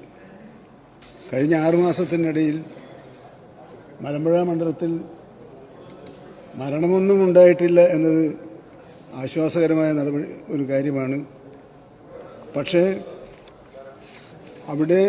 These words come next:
എം എൽ എയുടെ തന്നെ മുൻകൈ എടുത്തുകൊണ്ട് ഈ പ്രശ്നങ്ങൾ പരിഹരിക്കുന്നതിനുള്ള കൂട്ടായ ശ്രമങ്ങൾക്ക് നേതൃത്വം നൽകുന്നുണ്ട്. എം എൽ എയുടെ ഫണ്ടിൽ നിന്ന് തന്നെ വാളയാർ റേഞ്ചിലേക്ക് ഒരു വാ-, വാഹനവും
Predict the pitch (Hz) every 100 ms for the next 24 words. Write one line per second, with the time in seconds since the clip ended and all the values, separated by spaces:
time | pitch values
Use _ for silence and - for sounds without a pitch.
0 | 208 - 170 160 180 196 196 196 185 180
1 | 175 185 196 - - 165 147 156 175 185
2 | 170 190 170 156 151 - - - - -
3 | - - - - - - - - - -
4 | 247 156 175 160 - 185 185 170 160 170
5 | 170 180 175 175 170 165 151 165 170 165
6 | 160 156 165 147 160 151 147 147 156 151
7 | 147 143 127 101 95 139 156 151 156 123
8 | - - - - - 107 135 160 170 180
9 | 156 156 160 170 175 170 160 160 165 -
10 | - - - - - - - - - 131
11 | 147 175 175 170 165 165 170 160 160 156
12 | 147 147 165 143 147 160 165 165